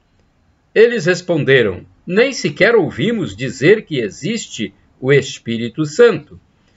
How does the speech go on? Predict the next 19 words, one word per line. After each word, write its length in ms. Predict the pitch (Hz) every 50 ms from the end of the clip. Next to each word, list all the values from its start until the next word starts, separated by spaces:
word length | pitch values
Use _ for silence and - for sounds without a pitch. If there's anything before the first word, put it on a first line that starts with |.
| _ _ _ _ -
Então 480 | - 120 127 135 139 131 156 170 180 175
Paulo 540 | - 156 147 147 156 165 175 165 160 147 143
perguntou: 800 | 143 135 131 117 117 113 104 101 - 151 156 151 127 101 90 - _
"Que 160 | - 247 262
batismo 680 | 220 262 247 - - - 202 220 214 156 156 170 156
vós 320 | 101 127 139 143 139 - -
recebestes?" 1120 | - 123 135 131 - - 123 107 98 92 82 - - _ - 87 90 - - - - _ _ _ _ _ _ _ _ _ _ _ _ -
Eles 300 | - 220 226 226 208 160
responderam: 600 | 185 185 180 - 190 180 160 139 139 135 139 151
"O 40 | 165
batismo 640 | 175 190 190 185 - - 226 233 196 208 214 208
de 160 | 170 170 220 214
João." 500 | 160 214 220 208 160 147 147 147 143 _ _ _ _ _ _ _ _ _ _ -
Paulo 320 | - 135 147 147 151 147
disse-lhes: 640 | 147 - 151 160 147 - - 107 101 98 95 92 82
"Não." 760 | 110 127 156 170 185 196 202 202 208 208 208 208 214 220 240 - _ _ _ _ _ _ _ _ _ _ _ _ _ _ _ _ _ _ _ _ _ _ _
Retificando, 880 | - 101 135 160 151 147 - - 156 147 156 143 117 95 85 87 82 - _ _ _ _ _ _
Paulo 400 | - 135 139 147 151 151 156 143
disse-lhes: 920 | 110 101 147 165 151 147 - - 110 95 92 87 85 - - - - -